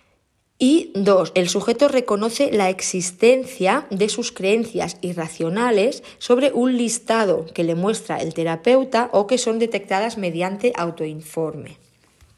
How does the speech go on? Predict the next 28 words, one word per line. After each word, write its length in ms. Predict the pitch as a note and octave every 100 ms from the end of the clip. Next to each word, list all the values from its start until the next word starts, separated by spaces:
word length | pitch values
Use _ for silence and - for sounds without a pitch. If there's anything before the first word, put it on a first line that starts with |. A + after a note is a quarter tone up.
| _ _ _ _ - - - - - - _
Tercera 420 | A#3+ A#3+ C#4 D4+
etapa, 640 | C#4+ D4 C3+ - B2+ - - _ _
debate, 680 | - F3 F3+ B3+ C#4 D#4+ F4
distinción 960 | B3 F3 F3 - F3 F3 - B3 D4+ D#4+
y 180 | A#3+ C4
discusión 880 | C4+ C#4 - F3+ F3+ - A3+ C#4+ D#4
de 140 | G3+
cada 280 | G3 G#3 A#3+
creencia 560 | A#3+ G3+ A3 A3 C#4 C#4+
irracional. 800 | F#3 F3 D#3+ - D#3 D#3 B2+ - _ _ - - - - _ _ _
El 140 | F#3
modelo 320 | F3+ G3 B3
A 80 | B3+
B 140 | A3+ A3
C 440 | - D4 F#4 F#4+
se 240 | - - F#3+
completa 600 | F#3 F3+ A3 G#3+ F3 E3
ahora 360 | F#3+ A#3+ C#4
con 280 | G#3+ F3 E3+
D, 400 | E3 B3 F#4 - _ _ _
que 140 | - F3+
es 100 | F3+
el 160 | E3+ D#3+
debate, 640 | D#3+ D3+ F#3+ C#4+ F#4 G4
es 140 | F3+ F3
la 100 | F3+
reestructuración 1080 | F3 F3 - E3+ - F3 E3+ E3 A3 A3+ G3
cognitiva 720 | F3 F3+ E3+ G3 G#3+ D3+